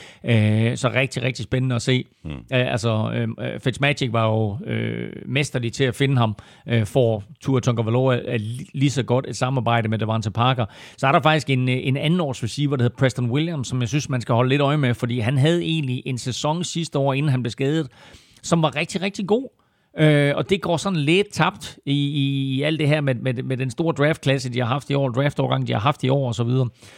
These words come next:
Speaker 1: Så læg mærke til ham. Og så Mike Gesicki, øh, tight enden, og til dels Adam Shaheen, der er kommet til fra Bears, <clears throat> giver ham nogle våben at lege med. Men udover Davante Parker, så er det jo ikke nogen, hvor du sidder og siger, "Wow,
Speaker 2: Nej.
Speaker 1: det er bare fedt, det der."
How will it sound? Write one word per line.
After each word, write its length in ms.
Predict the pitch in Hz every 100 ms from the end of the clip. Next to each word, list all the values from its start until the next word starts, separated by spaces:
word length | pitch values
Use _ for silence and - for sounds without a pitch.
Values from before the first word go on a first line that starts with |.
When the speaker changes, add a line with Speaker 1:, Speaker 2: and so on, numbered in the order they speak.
| -
Speaker 1:
Så 180 | 143
læg 160 | 135 131
mærke 180 | 156 170
til 100 | 127
ham. 160 | 147
Og 100 | 160
så 100 | 147
Mike 200 | 147 147 -
Gesicki, 580 | 131 - 143 - 110 - - - -
øh, 240 | 131 127
tight 280 | - 135 156
enden, 280 | 135 123 127
og 100 | 120
til 120 | 123
dels 220 | 147 117
Adam 180 | 117 120
Shaheen, 380 | - 117 143 143
der 60 |
er 40 | 123
kommet 240 | 120 120
til 140 | - 135
fra 80 |
Bears, 440 | 110 127 131 123 90 -
<clears throat> 160 | _
giver 140 | 147 147
ham 80 | 123
nogle 240 | 123 123
våben 240 | 143 135
at 60 | 120
lege 200 | 117 131
med. 160 | 120 110 - -
Men 340 | 135 131 147
udover 300 | 226 170 139
Davante 360 | 127 113 120 113
Parker, 340 | 120 151 135
så 120 | 110
er 40 | 117
det 80 | 117
jo 60 |
ikke 120 | 139
nogen, 160 | 143 143
hvor 100 | 117
du 80 | 113
sidder 180 | 135 110
og 40 |
siger, 140 | 110
"Wow, 560 | 98 95 117 127 110 95 -
Speaker 2:
Nej. 80 | 73
Speaker 1:
det 100 | 147
er 140 | - 92
bare 200 | 98 95 -
fedt, 220 | 113 -
det 100 |
der." 60 | -